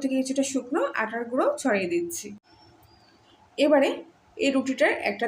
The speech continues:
ধার থেকে কিছুটা অংশ এইভাবে মুড়িয়ে নিয়ে এসে এরকম রোল মতো পাকিয়ে দিতে হবে।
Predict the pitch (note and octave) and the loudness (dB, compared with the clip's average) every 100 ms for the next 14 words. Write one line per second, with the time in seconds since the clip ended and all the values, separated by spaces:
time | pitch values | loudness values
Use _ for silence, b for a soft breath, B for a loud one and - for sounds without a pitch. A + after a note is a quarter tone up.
0 | A3+ A#3+ A3 - C4+ A4 C4+ - B3+ A3 | -2 -2 -2 -2 -2 0 0 0 -2 -2
1 | A3 A3 C4+ A#3 A3+ - - - _ _ | -2 0 0 2 0 0 -4 -8 _ _
2 | _ _ C4+ C#4 D#4 D#4+ D4 A#3+ A#3 A#3 | _ _ 2 4 6 6 4 2 2 0
3 | C5 - G3 G3+ F4 - - - A3 C4 | 0 2 0 0 -4 -4 -18 -10 0 4
4 | D4+ E4 B3+ E4+ C#5 - _ A#3 A3+ A3 | 6 6 4 2 -2 -4 _ -2 0 2
5 | G3+ G3+ G3+ G#3 G3 | 2 0 -2 -2 -4